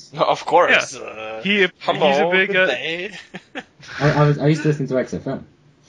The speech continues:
Speaker 2: He's apparently a big gamer.
Speaker 3: Is
Speaker 2: Well,
Speaker 3: he?
Speaker 2: or at least,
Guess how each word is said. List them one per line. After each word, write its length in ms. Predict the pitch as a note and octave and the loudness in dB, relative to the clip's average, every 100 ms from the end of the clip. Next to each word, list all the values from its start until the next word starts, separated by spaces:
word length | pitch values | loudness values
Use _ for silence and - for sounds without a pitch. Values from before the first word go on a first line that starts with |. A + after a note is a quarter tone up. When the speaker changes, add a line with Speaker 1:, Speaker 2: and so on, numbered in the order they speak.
| _ _ _ _ | _ _ _ _
Speaker 2:
He's 200 | - G3 | -8 -8
apparently 480 | G#3+ G#3+ G#3+ G3 G#3 | -6 -4 -4 -2 -2
a 220 | F3+ F#3 | 0 0
big 220 | E3 G3 D#3+ | 0 -4 -6
gamer. 400 | G3 G#3 C3+ - _ _ _ _ - | -12 -10 -12 -14 _ _ _ _ -12
Speaker 3:
Is 60 | - | -4
Speaker 2:
Well, 160 | F3 E3 | 0 2
Speaker 3:
he? 60 | D#3+ | 2
Speaker 2:
or 80 | E3 | 0
at 60 | |
least, 320 | E3 - - | -2 -6 -12